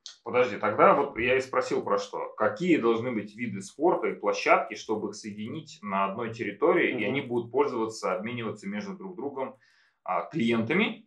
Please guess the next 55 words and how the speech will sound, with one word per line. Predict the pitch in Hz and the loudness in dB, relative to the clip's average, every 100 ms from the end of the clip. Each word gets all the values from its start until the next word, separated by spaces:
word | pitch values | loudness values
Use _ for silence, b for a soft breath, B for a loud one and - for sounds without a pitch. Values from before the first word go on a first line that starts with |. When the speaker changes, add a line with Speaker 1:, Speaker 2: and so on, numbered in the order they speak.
| _ | _
Speaker 1:
и | 123 | 6
это | 196 - | 6 6
будет | 135 123 | -2 -2
давать, | 110 117 156 - | 0 2 2 2
там, | 113 110 | -4 -4
не | |
знаю, | 117 113 95 90 | -2 -2 -2 -4
вот | 101 101 | -8 0
самую | 151 160 127 | 6 8 6
лучшую | 147 147 120 | 0 -2 -4
выручку | 135 - 120 | -4 -6 -10
на | 101 | -4
квадратный | 101 139 131 | 0 8 10
Speaker 2:
Да, | 127 | 10
Speaker 1:
метр? | 113 | 8
Speaker 2:
вот, | 147 | 4
вот | 147 175 | 4 2
я | 156 156 | 0 -2
тебе | 139 139 | -6 -4
и | |
говорю, | 127 113 95 | 0 0 -2
то | 101 | -8
есть | - | -6
это | 143 117 107 110 | -6 -2 -4 -4
activity | - 135 117 - | -6 -6 -6 -8
парк, | - 98 - _ _ _ _ | -2 0 -2 _ _ _ _
Speaker 1:
Так. | 104 98 92 | -8 -8 -6
Speaker 2:
примерно | 131 131 117 | -4 -4 -4
три | - | -10
тысячи | - 113 - | -14 -16 -10
квадратов. | 117 110 104 - | -6 -4 -4 -4
Это | 139 127 - - | -2 -2 -2 -2
Speaker 1:
Activity | - 180 175 - | -2 -4 -8 2
парк | 160 - 131 | 2 2 -6
это | 113 | -2
детская | 160 190 | 2 2
Speaker 2:
это, | - 110 | 2 2
Speaker 1:
история? | 175 | 2
Speaker 2:
это | 101 | 6
как | - - | 4 6
флайпарк, | 180 175 233 240 - | 4 4 6 4 2
только | 165 165 | 0 0
более | 135 147 127 | 0 0 0
универсальный. | 117 113 - 98 - _ _ _ | -4 -8 -8 -10 -10 _ _ _
Speaker 1:
Мгм. | 117 113 110 113 113 - | -16 -12 -12 -14 -16 -18
Speaker 2:
Вот, | 101 101 101 - | -12 -8 -8 -10
э, | 101 101 98 - | -6 -6 -6 -6
то | 117 | -8
есть | - - | -8 -12
примерно | - 139 175 135 117 | -4 2 2 0 2
две-три | 143 143 | 2 2
тысячи | 120 120 - | -2 -6 -6
квадратов | 113 110 101 - | -2 0 -2 -4
activity | - 107 101 - | -12 -12 -12 -2
парк | 120 - - | 0 0 -4